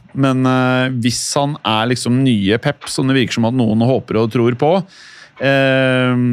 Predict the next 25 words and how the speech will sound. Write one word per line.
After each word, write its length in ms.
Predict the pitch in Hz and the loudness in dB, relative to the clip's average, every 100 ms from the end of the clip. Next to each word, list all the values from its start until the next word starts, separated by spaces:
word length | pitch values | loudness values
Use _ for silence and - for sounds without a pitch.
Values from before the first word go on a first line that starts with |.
| 120 123 - 123 | 0 -4 -8 -10
så 280 | - 165 165 - - - 160 - | -2 0 0 -2 -10 -14 -8 -4
kan 240 | 123 107 127 | 0 0 0
man 160 | 220 | 2
med 240 | 170 160 196 | 2 2 0
samme 560 | - 214 143 101 123 | -2 -2 0 0 0
spillere 400 | - 160 110 113 | 0 -2 0 0
og 140 | 143 151 170 | 0 -2 -2
litt 460 | 202 - _ - - - | -2 -4 _ -10 -8 -2
endringer 560 | 175 120 107 113 202 269 - - _ - | 0 2 2 2 2 0 -6 -20 _ -4
kanskje 240 | 196 185 | -2 0
få 200 | 190 156 - | 0 -2 0
til 240 | 151 175 - _ - | -2 -2 -8 _ -2
mer 580 | 120 120 120 117 160 | 2 4 4 2 0
enn 160 | - 160 | 0 0
mange 220 | 147 110 | 0 2
av 20 | |
de 80 | 120 | 0
tidligere 460 | 147 - 117 95 120 | -2 0 0 0 0
trenerne 380 | 143 101 98 147 | 0 0 0 0
som 140 | 165 131 | 0 -2
har 140 | 135 | -2
surret 480 | - 170 123 101 127 | -2 -4 -2 -2 0
noe 220 | 139 131 | 0 0
jævlig. 640 | 143 151 151 104 65 107 190 - _ - - - | 0 -2 0 -2 -2 0 -2 -4 _ -20 -20 -20
Eh, 1300 | - - 143 139 135 135 131 127 123 123 123 123 120 | -6 0 2 2 2 2 2 0 0 0 0 0 0